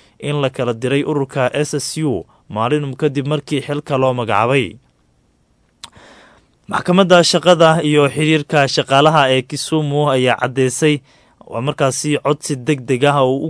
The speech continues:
gudbiyey qof u dhaqdhaqaaqa xuquuqda aadanaha oo doonaya in uu gabi ahaanba la baabi'iyo ma-, iyo marka-, waa magacaabista wasiirada ee uu ku dhawaaqay barasabka ismaamulkaasi Anyang' Nyong'o.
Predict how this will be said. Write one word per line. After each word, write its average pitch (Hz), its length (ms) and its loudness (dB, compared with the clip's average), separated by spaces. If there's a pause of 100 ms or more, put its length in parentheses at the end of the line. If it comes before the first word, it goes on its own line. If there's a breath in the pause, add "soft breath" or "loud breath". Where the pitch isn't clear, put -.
gudbiyey 127 400 0
qof 151 260 0
u 156 60 -4
dhaqdhaqaaqa 127 640 0
xuquuqda 135 460 -2 (100)
aadanaha 123 520 0 (440 soft breath)
oo 92 160 -8
doonaya 139 640 0
in 151 240 -4
uu 139 120 -4
gabi 131 300 -2
ahaanba 139 400 0
la 127 120 0
baabi'iyo 127 580 0 (480 soft breath)
ma-, 135 160 -6
iyo 143 240 0
marka-, 156 240 -6
waa 135 160 2
magacaabista 143 720 0
wasiirada 135 720 -2
ee 135 80 -4
uu 127 160 -2
ku - 160 -8
dhawaaqay 139 380 -2
barasabka 139 500 -4
ismaamulkaasi 135 960 -4
Anyang' 135 400 -4
Nyong'o. 135 360 0